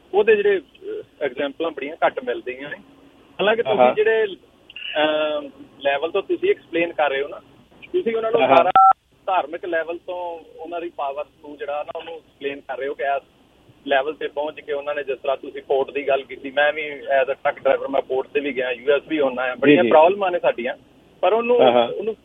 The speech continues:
Speaker 1: ਉਹਨੂੰ, ਉਹਨੂੰ, ਉਹਨੂੰ ਧਰਮ ਨਾਲ ਨਹੀਂ ਜੋੜ ਕੇ ਦੇਖਿਆ ਜਾਣਾ ਚਾਹੀਦਾ ਕਿਉਂਕਿ ਇੱਥੇ ਸੇਫਟੀ ਰੀਜ਼ਨ ਨੇ। ਚਲੋ ਡਿਸਕਸ਼ਨ ਇੱਕ ਡਿਫਰੈਂਟ ਲੈਵਲ, ਅਹ, ਪਾਸੇ ਚੱਲ ਜਾਏਗੀ।
Speaker 2: ਹੂੰ, ਹੂੰ।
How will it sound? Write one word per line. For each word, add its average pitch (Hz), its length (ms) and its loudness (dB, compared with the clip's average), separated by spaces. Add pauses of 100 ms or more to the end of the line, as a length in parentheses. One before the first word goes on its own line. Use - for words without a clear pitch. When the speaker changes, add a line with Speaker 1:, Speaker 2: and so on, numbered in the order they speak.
Speaker 1:
ਉਹਨੂੰ, 214 340 -2
ਉਹਨੂੰ, 214 340 -2 (220)
ਉਹਨੂੰ 220 340 -4
ਧਰਮ 190 220 2
ਨਾਲ 190 220 2
ਨਹੀਂ 240 100 -4
ਜੋੜ 202 200 0
ਕੇ 180 120 -4
ਦੇਖਿਆ 160 260 -2
ਜਾਣਾ 147 180 -2
ਚਾਹੀਦਾ 165 280 -2
ਕਿਉਂਕਿ 208 260 0
ਇੱਥੇ 220 160 0
ਸੇਫਟੀ 160 460 0
ਰੀਜ਼ਨ 160 320 0
ਨੇ। 180 280 -2
ਚਲੋ 202 340 4
ਡਿਸਕਸ਼ਨ 160 720 -4
ਇੱਕ 160 140 0
ਡਿਫਰੈਂਟ 165 420 -4
ਲੈਵਲ, 131 360 -2
ਅਹ, 123 340 -2
ਪਾਸੇ 131 340 -2
ਚੱਲ 127 200 -2
ਜਾਏਗੀ। 147 260 2
Speaker 2:
ਹੂੰ, 139 60 8
ਹੂੰ। 117 260 2